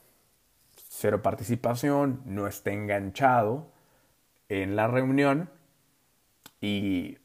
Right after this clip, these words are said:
pues, esto también, pues, no nos, nos ayuda para nada. ¿Tocamos alguno de tus botones con esta lista? Si usted o su personal son culpables de alguno de estos errores comunes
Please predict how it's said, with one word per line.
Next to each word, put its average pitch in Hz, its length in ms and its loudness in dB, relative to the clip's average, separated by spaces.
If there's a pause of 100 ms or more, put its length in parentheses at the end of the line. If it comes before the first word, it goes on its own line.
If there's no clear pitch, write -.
(220)
pues, - 480 -2
esto 104 340 -4
también, 90 680 -4 (140)
pues, 92 160 -6
no 85 120 -8
nos, 85 280 -12 (100)
nos 90 300 -12
ayuda 82 320 -8
para 76 200 -6
nada. 55 280 -20 (1400)
¿Tocamos 220 420 -2
alguno 151 440 2
de 160 80 2
tus 120 220 -4
botones 95 680 -6
con 92 220 -8
esta 92 240 -6
lista? 139 460 -2 (1200)
Si - 220 0
usted 95 420 -2 (520)
o 107 120 2
su 104 220 -4
personal 90 840 -2
son 107 320 -4
culpables 95 1000 0
de 92 140 -4
alguno 95 440 -4
de 90 80 -4
estos 104 280 -8
errores 110 380 0
comunes 123 640 -2